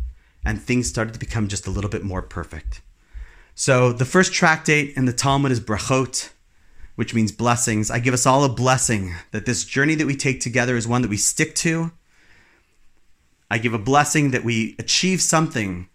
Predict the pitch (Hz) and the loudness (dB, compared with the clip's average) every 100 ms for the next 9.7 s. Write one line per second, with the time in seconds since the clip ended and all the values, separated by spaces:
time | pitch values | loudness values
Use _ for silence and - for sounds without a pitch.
0 | _ 113 107 139 131 123 127 135 143 123 | _ -4 -2 0 0 2 2 2 2 2
1 | 123 117 123 120 120 101 95 135 131 - | 2 2 0 0 -2 -4 -2 -4 -4 -6
2 | 107 - - 127 120 - 104 110 107 113 | -6 -4 0 0 0 -4 -8 -4 -2 -2
3 | 123 135 120 110 104 135 147 - - - | -2 -2 -2 -4 0 2 2 0 -8 -12
4 | _ _ _ - 95 98 - 127 131 123 | _ _ _ -12 -6 -6 -2 0 2 2
5 | 120 113 98 - 98 110 123 123 120 117 | 0 -2 -6 -6 -2 2 2 4 2 0
6 | 113 - - _ _ _ _ _ 110 120 | -2 -6 -12 _ _ _ _ _ -4 0
7 | 110 110 107 - 98 104 113 - 104 101 | 2 2 0 -2 -2 -2 -2 -2 -4 -4
8 | - - _ _ _ _ - _ _ 127 | -6 -10 _ _ _ _ -20 _ _ 2
9 | 139 139 131 143 131 - | 2 2 0 0 -2 -2